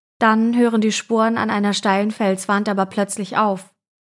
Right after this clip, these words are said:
Als die Männer von außen herum nach oben steigen, finden sie aber wieder was. Oben auf dem Felsen. Danach folgen sie ihr noch ein Stück,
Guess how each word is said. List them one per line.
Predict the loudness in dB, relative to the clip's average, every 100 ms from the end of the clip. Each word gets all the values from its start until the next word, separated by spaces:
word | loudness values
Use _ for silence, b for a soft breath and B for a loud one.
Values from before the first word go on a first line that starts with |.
| B
Als | B 0
die | 2
Männer | 2 4 2
von | 0 0
außen | 2 2 0 2
herum | 2 2 2
nach | 0 0
oben | -2 0 -2
steigen, | -2 -2 0 0 -2 -2 -6 _
finden | -6 0 0 0
sie | -2 -2
aber | 0 0 0
wieder | 2 2 0
was. | -6 -8 -12 -16 _ _ -2
Oben | 0 2 0 0
auf | -2 0
dem | -4
Felsen. | -2 0 0 0 -6 -10 _ _ _ _ b b
Danach | 0 4 4 2 0
folgen | 4 4 4
sie | 0 -2
ihr | 0
noch | 0 0
ein | -2
Stück, | -4 -6 -10 -12 -20